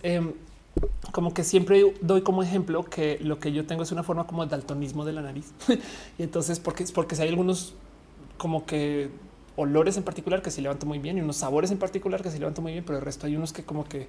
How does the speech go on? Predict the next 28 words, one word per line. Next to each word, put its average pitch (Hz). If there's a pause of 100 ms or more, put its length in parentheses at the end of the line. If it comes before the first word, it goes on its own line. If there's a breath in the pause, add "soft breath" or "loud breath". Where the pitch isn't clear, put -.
(540 loud breath)
no 160
están. 214
Entonces, 170
qué 185
divertido 180 (100)
toparme 160
con 156
alguien, 156 (380)
o 165
sea, 180
saber, 156
no 170
sé, 165 (160)
me, 165
me, 160
me, 165
le 156
tengo 170
mucho 196 (480)
ojo 196
puesto -
a -
la 139
gente 139
daltónica, 160
qué 214
chido. 214 (600 loud breath)
Em, 170